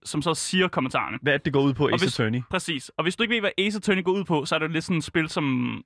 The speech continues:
Speaker 1: som er sådan en klassisk Hollywood-måden at have en retssag på.
Speaker 2: Objection!
Speaker 1: Ja, præcis.
Speaker 2: Ja.
Speaker 1: Man råber objection, og du ved, det er meget mere actionfyldt end en rigtig retssag, hvor der bare er en masse kedelige, grå mennesker, der skriver nogle papirer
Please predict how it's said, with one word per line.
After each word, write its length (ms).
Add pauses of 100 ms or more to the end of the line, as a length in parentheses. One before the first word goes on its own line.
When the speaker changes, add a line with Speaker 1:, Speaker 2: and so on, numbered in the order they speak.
Speaker 1:
som 200
er 140
sådan 120
en 40
klassisk 480
Hollywood-måden 1000
at 60
have 140
en 120
retssag 380
på. 220 (120)
Speaker 2:
Objection! 540 (120)
Speaker 1:
Ja, 200
præcis. 380
Speaker 2:
Ja. 60
Speaker 1:
Man 100
råber 180
objection, 540
og 120
du 40
ved, 180
det 100
er 40
meget 220
mere 220
actionfyldt 520
end 160
en 140
rigtig 280
retssag, 420
hvor 100
der 60
bare 100
er 40
en 40
masse 240 (380)
kedelige, 600
grå 280
mennesker, 440
der 100
skriver 420
nogle 160
papirer 380